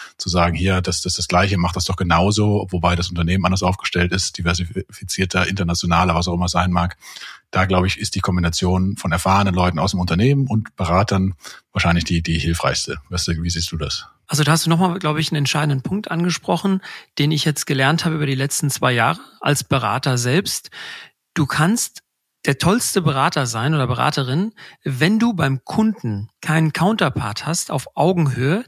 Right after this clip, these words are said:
Speaker 2: der oder die das will und auch wirklich hundert Prozent hinter dem Thema hinter dir steht, dann wird das Thema nie ein Erfolg im Unternehmen. Das heißt also, du brauchst einen Proxy, einen Spock auf Augenhöhe, Single Point of Contact beim Kunden,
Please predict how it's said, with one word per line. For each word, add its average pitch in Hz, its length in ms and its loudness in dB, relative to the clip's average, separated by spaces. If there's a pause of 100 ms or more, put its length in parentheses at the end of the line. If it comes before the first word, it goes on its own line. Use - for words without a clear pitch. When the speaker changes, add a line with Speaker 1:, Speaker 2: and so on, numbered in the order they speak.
(140)
Speaker 2:
der 147 160 4
oder 147 160 2
die 135 120 -2
das 127 340 -4
will 147 340 0 (520)
und 160 180 2
auch 131 180 0
wirklich 185 360 0
hundert 220 300 0
Prozent 185 440 -2
hinter 175 240 2
dem 135 200 0
Thema 196 300 2
hinter 151 300 0
dir 156 240 0
steht, 156 440 -2 (240)
dann 139 180 2
wird 165 100 0
das 170 160 2
Thema 175 320 2
nie 175 240 4
ein 147 80 0
Erfolg - 520 -8
im 135 120 0
Unternehmen. 107 460 -4
Das 127 160 -2
heißt 170 240 2
also, 156 140 2
du 147 100 2
brauchst 135 440 0 (280)
einen 143 240 0
Proxy, 220 480 -2
einen 127 200 -4
Spock - 480 -4
auf 127 140 -4
Augenhöhe, 175 480 2
Single 147 300 0
Point 131 240 -2
of 120 120 -10
Contact 190 520 0 (300)
beim 127 220 0
Kunden, 156 440 2